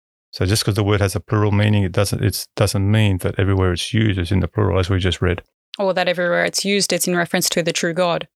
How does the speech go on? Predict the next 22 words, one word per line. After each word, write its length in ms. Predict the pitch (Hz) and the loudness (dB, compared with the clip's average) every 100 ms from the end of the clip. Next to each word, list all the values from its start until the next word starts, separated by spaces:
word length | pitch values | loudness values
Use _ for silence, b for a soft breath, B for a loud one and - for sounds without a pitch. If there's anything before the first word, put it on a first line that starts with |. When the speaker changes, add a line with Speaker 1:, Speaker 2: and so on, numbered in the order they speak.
| - | -2
Speaker 1:
Absolutely. 540 | 113 - 95 98 101 - _ _ _ _ _ _ - | 0 2 0 0 -4 -10 _ _ _ _ _ _ -4
And 160 | 110 117 | -2 2
notice 280 | 143 196 - | 0 -2 -2
some 180 | 185 | 0
of 0 | |
the 160 | 117 - | 0 0
contradictions 580 | 120 101 98 107 107 92 | -2 0 0 0 0 2
you 80 | 92 | 0
would 140 | 90 | 0
come 180 | 101 92 | 0 0
up 160 | 90 | 0
with. 180 | - - | -2 -2
This 180 | 117 - | -2 0
is 100 | 117 | 0
a 80 | 87 | 2
really 240 | 95 92 | 0 0
good 160 | 92 92 | -2 -2
one. 180 | 90 87 | -2 0
Look 140 | 139 | -2
at 100 | 151 | -2
Psalm 260 | - 120 107 | -2 0 0
forty-five, 880 | - 104 92 - 98 92 95 - | -2 -2 -2 -2 0 0 -2 -8